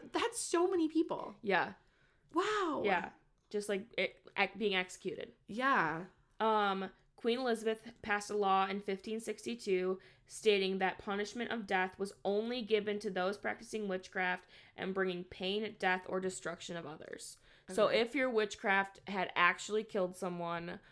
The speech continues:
Speaker 2: or, like, destroyed pro-, a lot of
Speaker 1: Yeah.
Speaker 2: property, then you'd be put to death. Otherwise,
Speaker 1: Okay.
Speaker 2: like, if you just, like, have a sneaky sus-, suspicion.
Speaker 1: Yeah, you can't just be like, "Witch."
Speaker 2: Yeah, and they're put to death.
Speaker 1: Psst,
Speaker 2: Yeah.
Speaker 1: like, set you on fire.
Speaker 2: Right.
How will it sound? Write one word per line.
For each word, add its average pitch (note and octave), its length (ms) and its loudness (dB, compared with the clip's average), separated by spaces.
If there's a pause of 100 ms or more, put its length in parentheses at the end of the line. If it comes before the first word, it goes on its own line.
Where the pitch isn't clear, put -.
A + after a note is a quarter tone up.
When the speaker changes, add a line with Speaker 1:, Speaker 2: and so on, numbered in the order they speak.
(220)
Speaker 2:
or, F3 580 2
like, F3 220 -2 (560)
destroyed F#3 500 0
pro-, F#3 160 0 (140)
a G3 120 4
lot F3+ 280 4
of G3+ 60 0
Speaker 1:
Yeah. G3 140 0
Speaker 2:
property, F3 520 0 (200)
then G3 300 4
you'd F#3+ 100 0
be F#3 100 -2
put E3+ 260 -8
to - 80 -20
death. - 360 -12
Otherwise, G3+ 540 4
Speaker 1:
Okay. G3 80 0
Speaker 2:
like, - 120 0 (200)
if G#3 160 0
you A3 80 0
just, G#3+ 220 0
like, G3+ 120 0
have G3+ 200 0
a F#3+ 40 -2
sneaky G3+ 500 -4
sus-, - 260 -10 (180)
suspicion. C4 420 8
Speaker 1:
Yeah, A#3 140 10
you A3+ 260 8
can't B3+ 140 6
just B3+ 120 -4
be C4+ 40 4
like, F3+ 180 4
"Witch." - 540 -6
Speaker 2:
Yeah, G#3 380 8
and F#3+ 280 4
they're G3 280 4
put F#3+ 200 0
to F3 60 -6
death. C#3+ 240 -2
Speaker 1:
Psst, - 240 -2
Speaker 2:
Yeah. E3 120 6
Speaker 1:
like, - 80 2
set F#3 280 -2
you F3+ 80 0
on F3 140 -4
fire. G3 160 -4
Speaker 2:
Right. G#3 260 0